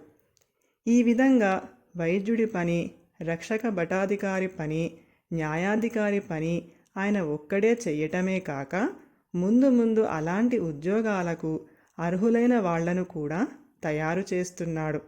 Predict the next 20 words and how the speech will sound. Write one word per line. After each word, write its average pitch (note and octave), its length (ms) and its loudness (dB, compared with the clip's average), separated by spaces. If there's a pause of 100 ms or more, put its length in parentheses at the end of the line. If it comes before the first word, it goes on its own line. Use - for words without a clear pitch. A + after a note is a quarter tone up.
(160)
అన్నాడు. D#3+ 420 -2 (880)
సూరన్న B3+ 580 4 (100)
చెప్పిన B3 300 4
దాంట్లో A3+ 500 4
ఉన్న G#3 240 2
సత్యం F#3 600 -4 (300)
జమీందారుతో G3+ 880 0
పాటు E3 560 -4 (300)
మిగతా F#3 420 0
వాళ్ళు A3 300 2
కూడా G3+ 420 -2
గ్రహించి D#3 720 -4 (260)
అతన్ని F3 680 -2 (200)
మెచ్చుకున్నారు. E3+ 760 -2 (760)
ఆ G#3 180 2
ఏడు A#3 320 6
ఉగాది A3 480 4
పండగకు F3 760 0 (340)
ఊరి B3 260 2
పెద్దల్లో F3+ 680 0